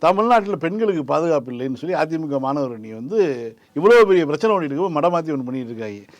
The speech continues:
இதே ஜெயலலிதா ஆட்சியில தான் வந்து ஒரு பெண் வந்து கொடுத்து, ஒரு பிரபலமான நடிகை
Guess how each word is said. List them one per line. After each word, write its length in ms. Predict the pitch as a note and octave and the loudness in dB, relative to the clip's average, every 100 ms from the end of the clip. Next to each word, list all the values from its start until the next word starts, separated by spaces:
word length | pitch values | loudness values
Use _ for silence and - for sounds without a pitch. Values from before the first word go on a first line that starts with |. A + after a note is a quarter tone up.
| - | -6
இதே 260 | C#3+ G#3+ B3 | 4 6 6
ஜெயலலிதா 500 | E3+ A#3+ C4 A#3 F#3 | 6 8 8 8 4
ஆட்சியில 340 | E3 D3+ D#3 | 2 -2 2
தான் 160 | A#3 B3 | 4 4
வந்து 180 | G3+ | 4
ஒரு 160 | A3+ F3+ | 4 4
பெண் 220 | D#3 G3+ | 2 0
வந்து 300 | A#3+ F#3 E3+ | 0 0 0
கொடுத்து, 440 | D3 D#3+ D#3+ C4 D4+ - - | -2 -4 0 -2 -2 -16 -4
ஒரு 120 | F3 | -2
பிரபலமான 560 | D3+ G3+ A3+ G#3 A3+ G#3 | 4 6 6 6 4 2
நடிகை 520 | D#3+ F#3 G#3 B3+ | 0 0 4 4